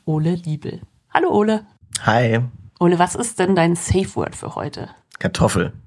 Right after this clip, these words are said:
Speaker 1: Geil. Ole, bevor wir jetzt richtig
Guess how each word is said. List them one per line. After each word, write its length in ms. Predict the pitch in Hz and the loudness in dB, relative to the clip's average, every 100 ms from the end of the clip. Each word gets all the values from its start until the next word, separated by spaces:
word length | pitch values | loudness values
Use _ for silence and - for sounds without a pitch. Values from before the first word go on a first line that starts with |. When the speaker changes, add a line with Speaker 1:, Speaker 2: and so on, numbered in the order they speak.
| _ _ | _ _
Speaker 1:
Geil. 360 | - 90 73 170 _ _ _ _ _ | -6 -4 -4 -8 _ _ _ _ _
Ole, 220 | - 196 196 | 0 2 2
bevor 420 | - - 190 202 | -2 2 2 4
wir 100 | 202 | 2
jetzt 220 | 190 - | 0 -4
richtig 400 | 208 196 - | -8 -6 -10